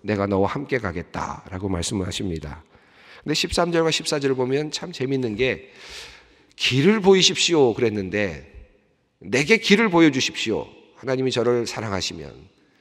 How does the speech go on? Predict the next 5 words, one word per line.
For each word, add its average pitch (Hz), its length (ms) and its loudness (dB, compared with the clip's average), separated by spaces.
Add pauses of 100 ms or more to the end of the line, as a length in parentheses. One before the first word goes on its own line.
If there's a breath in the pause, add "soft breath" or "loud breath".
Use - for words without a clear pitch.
(120)
그런데 123 300 2
하나님께서의 131 540 0
대답은 120 480 2
뭐라고 110 360 4
하셨습니까? 87 720 -6